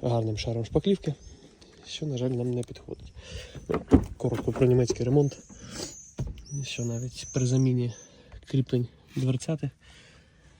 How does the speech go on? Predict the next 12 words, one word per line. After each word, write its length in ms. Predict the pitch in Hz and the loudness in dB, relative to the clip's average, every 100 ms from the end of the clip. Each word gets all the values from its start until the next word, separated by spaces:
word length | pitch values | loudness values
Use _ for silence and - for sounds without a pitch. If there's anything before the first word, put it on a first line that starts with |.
| _ - | _ -6
можна 500 | 139 127 123 127 127 - | 2 4 4 2 -2 -2
не 120 | 147 139 | 0 2
заморочуватись 680 | 175 233 233 196 180 156 156 | 2 2 2 0 0 2 0
і 40 | |
поставити 440 | 135 - 175 131 | 0 -2 0 0
просто 300 | - 143 - | 0 -4 0
непофарбоване 840 | 131 156 127 135 123 131 127 117 120 | 0 2 -2 -2 -2 0 0 0 0
ремонтне 380 | 120 117 - | 0 -2 -8
кріплення. 440 | 110 113 - 113 110 - - - - - - | -8 -8 -8 -10 -10 -14 -16 -18 -20 -20 -12
Чому 200 | 131 127 | -8 -6
б 120 | |
ні? 120 | 113 | -8